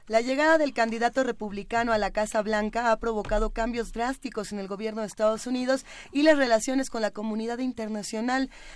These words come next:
Desde que asumió la presidencia, Donald Trump ha utilizado los insultos personales, las declaraciones falsas, la promoción de teorías de la conspiración y manipulación de datos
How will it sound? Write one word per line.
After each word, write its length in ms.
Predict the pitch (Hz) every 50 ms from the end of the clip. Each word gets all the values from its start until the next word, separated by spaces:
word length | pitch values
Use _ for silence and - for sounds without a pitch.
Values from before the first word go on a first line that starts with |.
| - -
Desde 240 | 208 208 220 226
que 80 | - 233
asumió 260 | 214 - 233 247 269
la 120 | 294 311 311
presidencia, 800 | - 226 214 - - 208 190 240 240 240 214 - 233 226 220 214
Donald 340 | - 233 254 262 262 254
Trump 300 | - - 240 247 262 262 - -
ha 140 | - 233
utilizado 540 | 269 302 - 285 240 233 214 - 226 226 233
los 160 | 233 214 -
insultos 400 | 202 190 - 214 214 - 208 -
personales, 680 | - - 180 156 - 180 190 196 214 208 202 202 214 - - - - - - -
las 160 | 208 196 180
declaraciones 640 | 196 - - 196 185 185 - - 208 196 180 156 -
falsas, 480 | - 214 226 226 220 - 220 226 - - - - - -
la 140 | - 202 202
promoción 540 | 196 220 220 220 220 220 214 - 262 262 269
de 100 | 277 269
teorías 340 | 214 226 220 220 233 233 220
de 80 | 240
la 100 | 226 208
conspiración 720 | - 196 190 - - - 190 185 180 180 - 226 226 233 233 -
y 100 | 202 202
manipulación 680 | 208 226 262 269 - - 254 247 233 214 - - 220 226
de 100 | 214 202
datos 400 | 196 190 196 - 262 285 -